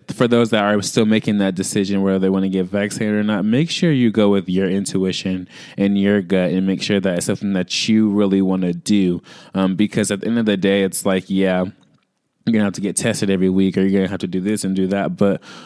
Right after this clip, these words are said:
whatever makes you happy and whatever makes you comfortable, make sure you're making that decision for yourself.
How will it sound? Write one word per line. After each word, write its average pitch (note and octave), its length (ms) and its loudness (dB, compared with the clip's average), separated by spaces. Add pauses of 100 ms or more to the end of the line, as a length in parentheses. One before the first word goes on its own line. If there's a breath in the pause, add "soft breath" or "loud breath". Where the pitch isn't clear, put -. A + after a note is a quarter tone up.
(120 loud breath)
whatever B2+ 360 2
makes G#2+ 300 0
you G2 220 4
happy G#2+ 320 -2
and F#2+ 80 0
whatever A#2 240 2
makes G2+ 260 -2
you G2 220 2
comfortable, G#2 720 -2 (340 loud breath)
make G#2+ 200 0
sure A#2 180 2
you're G2 480 2
making F#2 400 -2
that F2 160 -4
decision F2 380 -4
for F2 160 -4
yourself. E2+ 520 -4